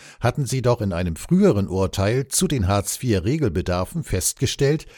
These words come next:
dass diese soeben noch als menschenwürdige Existenzminimum gewährleisten. Wenn eine Leistung, die gerade noch ein Leben in Würde ermöglicht, per Sanktion um fast ein Drittel gekürzt werden darf,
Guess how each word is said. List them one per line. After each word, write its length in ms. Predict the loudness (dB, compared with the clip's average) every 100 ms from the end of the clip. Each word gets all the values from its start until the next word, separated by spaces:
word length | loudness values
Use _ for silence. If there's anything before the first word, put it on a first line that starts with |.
| -20 0
dass 200 | 0 0
diese 320 | -2 -2 0
soeben 460 | 2 2 2 0 2
noch 220 | 2 2
als 260 | -2 -4 -2
menschenwürdige 760 | 0 0 -2 2 2 2 -2
Existenzminimum 1040 | -4 -6 -6 0 0 0 0 -2 0 0 0
gewährleisten. 840 | 0 2 2 2 -2 -4 -6 -8 -12 _ _ -20 -12
Wenn 200 | 0 2
eine 180 | 2 2
Leistung, 640 | 2 2 2 2 0 0 0
die 140 | -4
gerade 340 | 0 2 2
noch 160 | 2 0
ein 220 | 0 -2
Leben 320 | 0 0 0
in 180 | -2 -2
Würde 320 | 2 4 4
ermöglicht, 800 | 0 0 4 2 2 -4 -4 -6
per 220 | -2 0 0
Sanktion 580 | -2 -4 0 2 2
um 140 | 2 -4
fast 320 | -4 -4 -4
ein 180 | -6 -4
Drittel 360 | 0 0 0
gekürzt 540 | -2 -2 0 0 -2 -2
werden 280 | -2 -2 -2
darf, 320 | -2 -4